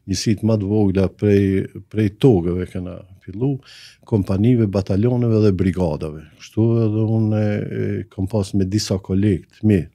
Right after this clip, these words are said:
bosnjak që kanë qenë atje, e, e kemi formu edhe njësit e para. Unë kom qenë atje në detyra të ndryshme, kom qenë edhe shef i shtabit brigadës, kom qenë edhe ndihmësi komandantit për moral edhe,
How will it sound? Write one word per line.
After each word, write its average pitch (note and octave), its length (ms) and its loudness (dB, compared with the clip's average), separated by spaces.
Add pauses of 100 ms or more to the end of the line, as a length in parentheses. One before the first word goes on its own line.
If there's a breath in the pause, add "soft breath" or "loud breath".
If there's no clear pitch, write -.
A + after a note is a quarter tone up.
(140)
bosnjak F2+ 580 -4
që - 220 -20
kanë E2 180 -16
qenë F2 240 -14
atje, A#2+ 240 -10
e, - 1300 -14
e G2+ 80 -2
kemi G2 240 2
formu G2 460 -2
edhe F#2 100 2
njësit F#2+ 400 -2
e D#2+ 80 -4
para. B2+ 400 2 (580 loud breath)
Unë G2+ 180 -4
kom G2+ 180 0
qenë G2+ 320 2
atje G2+ 300 2
në F#2 140 2 (180)
detyra F#2+ 420 0
të F2 160 -6
ndryshme, A2 500 0 (260)
kom F#2 160 -2
qenë F#2+ 280 -2
edhe F#2+ 240 -4
shef - 320 -6
i F#2+ 80 -4
shtabit F2+ 460 -4
brigadës, G#2+ 560 -2
kom F#2 160 -2
qenë G2 240 0
edhe G2 160 0
ndihmësi F#2 400 -4
komandantit F#2+ 640 -4
për F#2+ 160 -6
moral F#2 420 -4
edhe, F2 340 -10